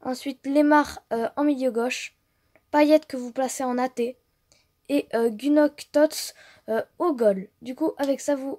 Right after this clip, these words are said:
récupérez un pack, euh, méga, les amis. Du coup, on va ven-, on va aller s'ouvrir les petits packs, les gars.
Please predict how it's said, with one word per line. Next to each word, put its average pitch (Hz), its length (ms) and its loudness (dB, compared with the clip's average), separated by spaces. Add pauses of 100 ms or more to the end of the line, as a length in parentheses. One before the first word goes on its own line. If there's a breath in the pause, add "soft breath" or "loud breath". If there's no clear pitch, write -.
récupérez 247 600 -6
un 254 160 -8
pack, - 460 -4 (400 soft breath)
euh, 220 80 -2
méga, 269 440 2
les 214 180 -2
amis. 196 180 -8 (1120)
Du 277 160 -4
coup, 320 100 -2
on 320 80 2
va 294 260 2
ven-, 269 420 -2 (100)
on 277 100 -4
va 285 160 2
aller 277 160 2
s'ouvrir 277 500 -2 (140)
les 269 280 2 (280)
petits 294 260 -6
packs, 254 220 -8
les 247 80 -6
gars. 226 220 -8